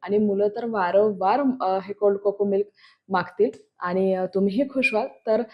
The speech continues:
माझी ही आजची रेसिपी कशी वाटली हे मला कमेंट बॉक्समध्ये नक्की कळवा आणि माझ्या चॅनलला जर अजून सबस्क्राईब केलं नसेल तर प्लीज सबस्क्राईब करा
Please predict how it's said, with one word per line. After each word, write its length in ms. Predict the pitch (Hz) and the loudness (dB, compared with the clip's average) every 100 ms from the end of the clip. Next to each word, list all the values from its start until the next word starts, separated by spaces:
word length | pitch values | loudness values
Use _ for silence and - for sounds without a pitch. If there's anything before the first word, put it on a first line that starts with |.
| - _ 220 | -16 _ 0
माझी 220 | 220 254 | 2 4
ही 120 | 311 | 6
आजची 300 | 285 262 277 | 6 4 4
रेसिपी 600 | 254 240 254 262 262 262 247 | 4 4 -2 2 0 2 0
कशी 240 | 220 - | 0 2
वाटली 300 | 240 190 202 | 0 0 -2
हे 140 | 240 | 0
मला 200 | 247 208 | 2 2
कमेंट 420 | 202 208 196 196 185 | 0 2 2 2 0
बॉक्समध्ये 760 | 180 - 202 180 - _ 208 | -4 -4 -6 -6 -10 _ -2
नक्की 500 | 208 185 - - 269 | -2 -2 -8 -8 -6
कळवा 340 | 262 208 170 202 - - - - | -4 -4 -4 -8 -12 -20 -14 0
आणि 320 | 202 220 233 | 4 6 6
माझ्या 340 | 233 190 196 | 4 2 0
चॅनलला 500 | 262 277 254 233 226 | 0 2 2 2 2
जर 140 | 220 226 | 0 0
अजून 180 | 214 233 | 0 0
सबस्क्राईब 500 | 226 202 - 220 226 - | -2 -6 -2 0 0 -2
केलं 180 | 202 | -2
नसेल 360 | 185 180 208 208 | -2 -4 -8 -8
तर 60 | 214 | -12
प्लीज 500 | - - 247 311 - | -12 -4 -2 -2 -6
सबस्क्राईब 420 | 247 - 190 170 | -10 -4 -4 -4
करा 120 | - | -6